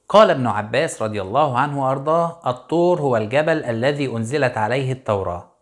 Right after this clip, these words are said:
خذوا ما آتيناكم من التوراة بقوة وجد واجتهاد وعزم،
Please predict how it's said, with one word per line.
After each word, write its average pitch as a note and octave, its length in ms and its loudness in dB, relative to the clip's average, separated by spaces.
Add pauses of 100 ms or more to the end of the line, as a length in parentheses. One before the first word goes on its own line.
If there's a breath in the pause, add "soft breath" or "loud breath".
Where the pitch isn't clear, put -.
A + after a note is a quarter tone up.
(320)
خذوا G#3 480 4
ما A2 400 -2
آتيناكم B2 640 -6
من A#2+ 160 -2
التوراة G#2 720 -2
بقوة A2+ 640 0 (280)
وجد A2+ 600 -4
واجتهاد C#3+ 960 -2
وعزم، A#2+ 680 4